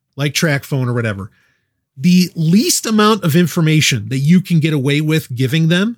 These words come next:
you can give them all kinds of bogus information, whatever, okay? They're gonna require a zip code.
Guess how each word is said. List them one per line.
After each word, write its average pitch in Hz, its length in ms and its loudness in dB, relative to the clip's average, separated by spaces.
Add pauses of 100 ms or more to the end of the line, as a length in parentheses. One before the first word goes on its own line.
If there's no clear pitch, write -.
(200)
you 190 120 2
can 269 180 0
give 247 160 2
them 202 140 4
all 175 160 0
kinds 165 440 0
of 143 80 0
bogus 151 320 0
information, 135 600 -2
whatever, 123 520 -4
okay? 113 360 -8 (920)
They're 147 200 0
gonna 185 380 0
require 185 500 0
a 151 60 2
zip 123 300 -4
code. 95 280 -16